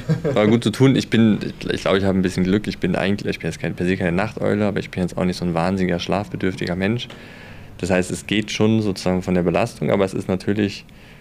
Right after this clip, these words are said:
Speaker 2: ähm, genau wie du sagst, du musst alles drei- und vierfach prüfen, weil du nicht für jeden Schritt, äh, weißt, dass da noch jemand anderes zufällig mal drüber gucken kann, sondern es guckt niemand zufällig mal drüber und
Speaker 1: Mhm.
Speaker 2: kann sagen, „Hey, hier hast du Mist gebaut“, sondern du musst selber sehen, „Hier bin ich unsicher und ich muss nachfragen“.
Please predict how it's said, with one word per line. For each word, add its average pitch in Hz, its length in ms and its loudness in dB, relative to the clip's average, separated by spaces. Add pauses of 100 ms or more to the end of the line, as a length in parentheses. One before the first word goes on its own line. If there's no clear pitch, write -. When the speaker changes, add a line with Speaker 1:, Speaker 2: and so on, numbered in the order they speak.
(520)
Speaker 2:
ähm, 98 380 2
genau 95 240 4
wie 104 60 4
du 98 100 0
sagst, 95 320 0
du 107 60 2
musst 101 160 2
alles 95 180 0
drei- 92 160 0
und 92 80 0
vierfach 107 320 -2
prüfen, 110 300 0
weil 95 120 4
du 92 80 4
nicht 98 280 4
für 95 100 0
jeden 98 260 0
Schritt, - 480 -4
äh, 92 300 0
weißt, 92 340 0
dass 92 120 -4
da - 80 -2
noch 87 140 2
jemand 90 200 0
anderes 101 320 -2
zufällig 98 460 -2
mal 87 100 0
drüber 104 220 0
gucken 120 240 -2
kann, 117 160 -2
sondern 95 160 2
es - 80 -12
guckt 95 200 -4
niemand 98 520 2
zufällig 107 560 -2
mal 107 80 -2
drüber 117 260 0
und 117 140 -4
Speaker 1:
Mhm. - 20 -12
Speaker 2:
kann 107 120 -2
sagen, 107 200 0
„Hey, 104 140 2
hier 104 100 2
hast 101 140 -4
du 98 40 0
Mist 107 220 -2
gebaut“, 123 320 -2
sondern 92 300 -2 (560)
du 104 80 6
musst 104 260 4
selber 98 320 4
sehen, 95 300 2
„Hier 92 120 2
bin 90 120 2
ich 80 100 -2
unsicher 98 540 0
und 92 100 0
ich - 140 -2
muss 82 140 -4
nachfragen“. 107 640 0